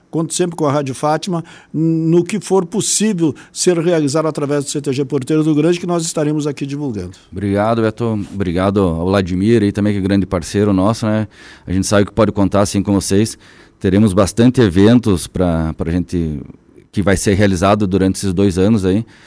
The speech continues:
Speaker 2: Nós fizemos um levantamento, já temos hoje vinte e um eventos marcados nesses dois anos, hoje. Então vai ter muitas coisas que ainda vão surgir e vai aumentar mais e com certeza a gente vai poder contar e quer contar com a,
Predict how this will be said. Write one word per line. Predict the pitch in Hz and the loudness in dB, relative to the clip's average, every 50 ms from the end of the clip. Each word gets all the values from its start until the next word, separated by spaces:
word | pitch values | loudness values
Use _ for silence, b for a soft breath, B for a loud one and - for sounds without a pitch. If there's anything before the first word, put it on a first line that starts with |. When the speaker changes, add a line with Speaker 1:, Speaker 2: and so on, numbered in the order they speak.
| B B B B B | B B B B B
Speaker 2:
Nós | 87 - | -10 -6
fizemos | - 101 101 113 127 127 135 | -2 2 4 4 4 4 4
um | 131 | 4
levantamento, | 127 123 117 127 127 - 120 104 101 110 127 143 139 131 | 4 4 4 4 2 2 2 2 4 4 2 2 2 0
já | 98 117 101 | 0 0 -2
temos | 92 - 110 117 131 127 101 | 0 0 2 2 2 2 4
hoje | 104 107 123 143 135 135 123 | 4 6 6 6 6 4 0
vinte | 104 95 104 131 165 175 170 - | 0 2 0 2 2 0 0 -2
e | 151 | 0
um | 143 143 | 2 2
eventos | 131 104 110 113 120 117 110 | 2 2 2 0 0 0 0
marcados | 120 120 117 107 - - 101 101 104 95 87 - 78 | 0 0 0 0 0 0 2 2 2 0 -2 -10 -10
nesses | 73 73 92 95 92 - 101 98 | -8 -4 -4 -4 -4 -4 -6 -4
dois | 90 101 101 95 78 87 | -2 0 0 0 0 -2
anos, | 80 80 73 - - | -6 -6 -8 -10 -8
hoje. | - 90 107 117 98 76 62 - B B B B B B B B B - - - - | -4 0 2 2 2 0 -2 -10 B B B B B B B B B -20 -20 -12 -6
Então | 90 90 80 - 92 92 101 107 101 | -6 -6 -4 -4 -4 -2 -2 -2 -2
vai | 90 98 101 107 110 104 90 - | -2 -2 -2 0 -2 -4 -6 -6
ter | - 110 107 107 | -2 -2 0 0
muitas | 104 113 117 113 120 107 - | 2 0 0 0 -2 -6 -4
coisas | - 107 104 101 - | -4 -4 -4 -2 -2
que | - | -4
ainda | 110 104 110 110 | -2 0 0 0
vão | 95 110 107 | 0 0 -2
surgir | - - 107 92 80 87 95 98 107 | -2 -4 -6 -4 -2 -2 -2 -2 -2
e | 110 | -2
vai | 98 107 110 | 0 0 0
aumentar | 107 110 113 104 - 101 104 | 0 0 -2 -2 -2 -4 -2
mais | 104 98 107 123 117 - | 0 0 0 0 0 0
e | 123 | -2
com | 120 - 120 127 | 0 2 0 0
certeza | 131 - 147 110 - 107 104 | 2 0 -2 0 0 -2 -2
a | 104 | -2
gente | 113 107 | -2 -2
vai | 117 117 | -2 -4
poder | 113 - - 123 110 110 | -4 -2 -4 -2 -2 -2
contar | 113 - 120 117 104 - 95 95 110 120 110 - | -2 -2 -4 -4 -4 -4 -4 -4 -4 -6 -8 -6
e | - 104 104 | -6 -6 -6
quer | - - 107 110 - | -4 -2 -2 -2 -2
contar | - - 107 92 92 95 104 101 | -2 -4 -4 -2 0 0 -2 0
com | - 104 | -2 -2
a, | 92 87 82 82 | -2 -2 -4 -6